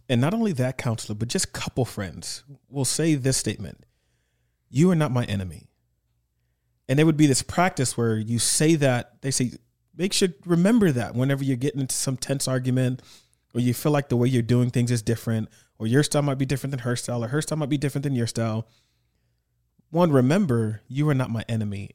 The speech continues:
And then say that to that person, "You are not my enemy." And I just wonder how much of that we as the church just need to practice with one another a little bit, just because of the differences already, uh,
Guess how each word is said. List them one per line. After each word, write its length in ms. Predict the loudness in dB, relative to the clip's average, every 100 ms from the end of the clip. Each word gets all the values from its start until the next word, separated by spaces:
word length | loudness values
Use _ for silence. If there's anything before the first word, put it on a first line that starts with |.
| -6
And 100 | 0
then 140 | 0
say 340 | 0 0 2 2
that 220 | 2 0
to 100 | -4
that 180 | -6 -6
person, 560 | -8 -6 -6 -8 -10 _ _ _ _ _ _ -2
"You 260 | 4 4
are 80 | 4
not 240 | 2 -2 -4
my 160 | -6
enemy." 560 | -6 -8 -10 -12 -18 -20 _ _ _ _ _ _ _ -8
And 120 | -2
I 60 | 0
just 220 | 0 0
wonder 600 | 2 2 4 4 4 0 -8 _ _
how 280 | -10 -2 0
much 600 | 0 -2 -2 -2 -2 -4 -6
of 200 | -4 -2
that 340 | -2 -2 -4 _ _ _ _ _ _ -4
we 220 | 2 2
as 100 | 2
the 80 | -2
church 300 | -2 -2 -2
just 120 | -2
need 60 |
to 80 | -2
practice 420 | -2 -6 -4 -4
with 160 | -4 -4
one 180 | -2 0
another 560 | 0 -2 -2 -4 -12 -16 -6
a 40 |
little 180 | -4 -4
bit, 180 | -6 -12 _ _ _ _ _ _ _ _
just 260 | 2 4 4
because 240 | 0 2 2
of 80 |
the 80 | 2
differences 480 | 0 0 0 0 -2
already, 520 | -2 2 2 2 -6 -18 _ _ _ _ _ -8
uh, 380 | -4 -2 -4